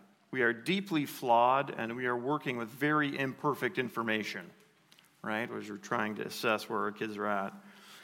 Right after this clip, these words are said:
And so if human parents react to pride in this way,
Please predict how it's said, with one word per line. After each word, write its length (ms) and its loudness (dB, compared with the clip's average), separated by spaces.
And 100 -6
so 140 8
if 200 2
human 400 2
parents 560 4
react 680 6
to 80 -2
pride 580 6
in 300 -4
this 240 -2
way, 440 0